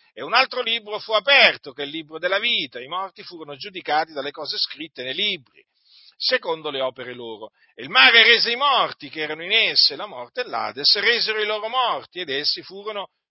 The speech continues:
giudicati ciascuno secondo le sue opere.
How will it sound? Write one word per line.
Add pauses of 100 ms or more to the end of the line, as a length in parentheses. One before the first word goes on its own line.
giudicati
ciascuno (260)
secondo
le
sue
opere.